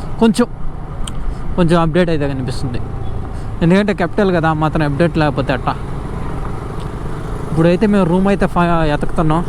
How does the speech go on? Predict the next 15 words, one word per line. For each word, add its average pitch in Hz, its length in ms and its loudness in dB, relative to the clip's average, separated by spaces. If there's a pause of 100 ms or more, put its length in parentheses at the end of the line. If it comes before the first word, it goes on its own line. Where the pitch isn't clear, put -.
రూమ్ 160 280 2
దొరకంగానే 160 560 2
రూమ్లో 156 340 2
సామాన్లు 147 440 2
వేసి 143 420 0 (1040)
ఇక్కడ 143 500 0 (880)
ఫస్ట్ 185 220 2
సా-, 196 260 4
రూమ్లోకి 202 400 2
వెళ్ళి 196 300 2 (520)
సామాన్లన్నీ 180 540 2
రూమ్లో 170 280 4
దింపేసి 156 500 2
తర్వాత 147 400 0
ఆలోచిస్తా. 135 500 0